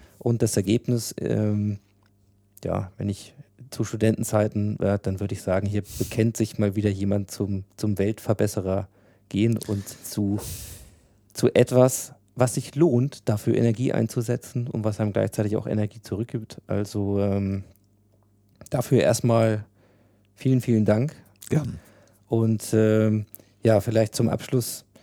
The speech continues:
Speaker 1: verrat uns nochmal für die Leute, die jetzt neugierig geworden sind, die vielleicht, ähm, ein bisschen mehr von dir auch lesen wollen,
Speaker 2: Mhm.
Speaker 1: mal in Kontakt treten wollen, so, wo, wo würdest du die Leute gerne hinschicken? Wo findet man dich?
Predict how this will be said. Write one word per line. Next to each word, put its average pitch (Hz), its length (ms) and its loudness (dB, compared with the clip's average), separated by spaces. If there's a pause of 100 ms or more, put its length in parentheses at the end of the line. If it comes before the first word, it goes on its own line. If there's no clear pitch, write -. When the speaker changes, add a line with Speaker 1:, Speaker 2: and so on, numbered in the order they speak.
(140)
Speaker 1:
verrat 113 400 0
uns 123 160 0
nochmal 117 280 2
für - 140 -2
die 113 160 -4
Leute, 117 300 2
die 110 140 -2
jetzt 104 260 0
neugierig 123 720 -2
geworden 117 400 0
sind, 117 240 0
die - 60 -14
vielleicht, - 500 -6
ähm, 101 340 -4
ein 107 60 -10
bisschen 107 280 0
mehr 117 200 2
von 117 180 -2
dir 113 240 0
auch 107 300 -4
lesen 120 280 0
wollen, 110 500 2
Speaker 2:
Mhm. 101 40 2
Speaker 1:
mal 104 100 0
in 104 100 -2
Kontakt 113 340 -4
treten 113 320 -6
wollen, 107 320 -2
so, 101 300 -6
wo, 107 280 -4 (560)
wo 101 140 -2
würdest 104 280 -2
du 101 60 -4
die 101 60 0
Leute 98 260 -4
gerne 98 240 -4
hinschicken? 98 560 -8
Wo 95 80 -8
findet 98 340 -6
man 95 140 -8
dich? - 240 -14